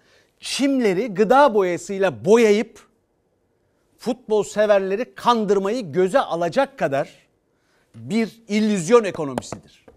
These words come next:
Veya illüzyon yaklaşımına sahiptir.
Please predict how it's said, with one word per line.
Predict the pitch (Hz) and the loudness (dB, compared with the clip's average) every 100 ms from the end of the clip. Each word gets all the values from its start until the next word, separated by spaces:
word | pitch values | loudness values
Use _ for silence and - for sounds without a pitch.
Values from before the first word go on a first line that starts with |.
| _ _ _ _ _ _ _ _ _ _ _ _ _ _ _ _ _ _ _ - | _ _ _ _ _ _ _ _ _ _ _ _ _ _ _ _ _ _ _ -2
Veya | 190 196 220 - - _ _ _ 117 _ - | 2 4 2 -2 -14 _ _ _ -20 _ -10
illüzyon | 196 226 208 202 220 | -6 -4 0 2 4
yaklaşımına | 190 - 180 - 175 165 156 | 2 0 -6 -6 -8 -8 -8
sahiptir. | 135 110 90 _ - - _ | -6 -8 -10 _ -20 -20 _